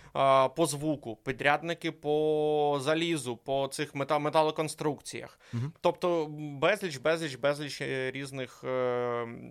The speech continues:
Speaker 1: тих інстанцій, складників, е, з яких формується, е, цілісний продукт.
Speaker 2: Мгм.
Speaker 1: Ось, е, що стосується економіки, основна, е, економічна частина прибутку — це продаж квитків,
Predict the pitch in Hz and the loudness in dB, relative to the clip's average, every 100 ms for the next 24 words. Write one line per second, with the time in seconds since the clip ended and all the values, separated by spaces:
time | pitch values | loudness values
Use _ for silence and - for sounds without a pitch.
0 | 123 127 - - 139 131 - 190 214 135 | -14 -14 -14 -12 -8 -4 2 2 2 -8
1 | - 151 135 151 151 180 214 - 143 135 | 2 4 4 0 0 -2 -2 -6 -4 -2
2 | 123 143 175 165 - 131 156 170 165 - | -2 -4 -2 -4 -4 -4 -2 -2 -4 -2
3 | 135 131 123 123 117 123 123 123 123 123 | 0 2 0 -2 -2 -4 -4 -6 -8 -8
4 | - 147 139 143 135 131 131 _ _ - | -6 -6 -6 -6 -4 -6 -10 _ _ -6
5 | 135 117 - _ _ _ _ - 107 113 | -6 -6 -10 _ _ _ _ -10 -8 -8
6 | 120 _ _ _ 139 131 127 - 139 139 | -10 _ _ _ 2 4 2 2 4 6
7 | 143 139 139 135 135 - 190 - 190 220 | 8 8 8 8 4 2 0 0 -4 2
8 | 214 214 202 190 196 262 285 - 185 170 | 2 4 2 4 4 4 4 2 4 4
9 | - 175 170 143 135 151 185 190 190 165 | 4 0 0 -6 -6 0 4 6 6 4
10 | - 139 139 135 131 131 127 127 - 139 | 0 -2 0 2 2 2 0 -4 -6 -4
11 | 135 165 170 156 - 143 131 123 _ _ | 0 0 0 -4 -4 0 0 -2 _ _
12 | _ _ - 123 - 160 - 160 143 - | _ _ -6 -4 0 0 2 2 2 2
13 | 147 196 254 220 - 170 180 175 170 165 | -2 0 -2 -2 0 4 6 8 8 8
14 | 160 151 147 165 160 - 147 - 120 | 8 6 4 2 0 -4 -8 -10 -12